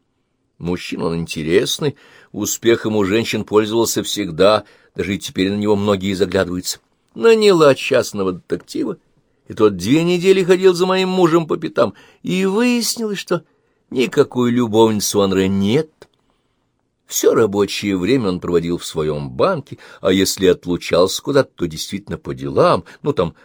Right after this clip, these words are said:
на встречу с клиентом и тому подобное. Когда детектив представил мне результаты слежки,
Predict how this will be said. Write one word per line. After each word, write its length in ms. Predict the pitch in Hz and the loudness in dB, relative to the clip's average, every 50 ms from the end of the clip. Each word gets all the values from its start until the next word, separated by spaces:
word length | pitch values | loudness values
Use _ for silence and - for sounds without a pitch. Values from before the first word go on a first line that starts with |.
| _ _ _ | _ _ _
на 120 | - 92 87 | -4 -4 -4
встречу 360 | - - - 90 82 - 78 | -4 -6 -8 -8 -8 -8 -10
с 100 | - - | -12 -12
клиентом 640 | - 78 76 71 69 117 127 107 - - 80 76 69 | -12 -10 -6 -2 0 0 0 0 -4 -10 -12 -12 -14
и 20 | - - | -14 -14
тому 160 | 76 71 67 | -14 -14 -12
подобное. 540 | - - 67 67 - 101 104 - - 135 - _ _ _ _ _ _ _ _ _ _ _ _ _ _ _ _ _ _ _ _ - | -14 -14 -10 -8 -6 -8 -8 -8 -14 -20 -20 _ _ _ _ _ _ _ _ _ _ _ _ _ _ _ _ _ _ _ _ -2
Когда 320 | - - 160 156 143 160 160 | 0 0 0 0 0 0 -2
детектив 540 | 151 139 - 160 143 - - 160 151 - | -2 -2 -4 -6 -4 -2 -2 -4 -4 -4
представил 600 | - - 147 151 143 - - - 160 160 131 110 | -2 -2 -2 -2 -2 -2 2 2 4 4 4 4
мне 160 | 98 98 98 95 | 2 2 0 0
результаты 520 | 95 90 92 95 87 - 95 - - 101 | 0 -2 -2 -2 -2 -2 -2 -2 -4 -6
слежки, 420 | - - 98 95 87 - - 95 | -8 -4 -4 -4 -4 -6 -8 -18